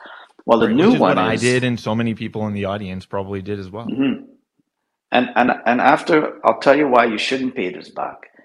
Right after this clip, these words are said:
Speaker 1: Anyhow, so the new one is now you can put, I don't know, another home buyer's plan, I guess,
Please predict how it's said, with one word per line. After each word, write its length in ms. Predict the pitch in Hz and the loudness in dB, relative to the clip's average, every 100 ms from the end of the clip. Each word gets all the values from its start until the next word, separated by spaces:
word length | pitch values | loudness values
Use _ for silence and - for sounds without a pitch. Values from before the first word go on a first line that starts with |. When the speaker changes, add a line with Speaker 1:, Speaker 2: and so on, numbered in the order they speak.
| _ 127 | _ -4
Speaker 1:
Anyhow, 400 | 139 123 76 - - - _ _ _ | 0 0 -2 -6 -18 -20 _ _ _
so 160 | - 127 | -6 -2
the 80 | 123 | 0
new 280 | 127 202 262 | 2 4 4
one 240 | 160 101 | 2 0
is 260 | 101 104 107 | -2 -4 -2
now 160 | 117 | 0
you 160 | 117 117 | 0 -4
can 140 | 110 | -8
put, 440 | - - 104 - - - _ _ _ _ _ _ - | -8 -6 -6 -6 -20 -20 _ _ _ _ _ _ -14
I 120 | - 101 | -8 -8
don't 160 | 98 | -6
know, 240 | 90 90 - | -8 -10 -12
another 380 | 90 104 165 143 | -6 2 4 4
home 240 | 110 90 | 2 0
buyer's 320 | 76 73 78 | -2 -4 -8
plan, 320 | - 82 80 | -10 -12 -12
I 40 | 78 | -10
guess, 380 | 78 - - | -10 -10 -14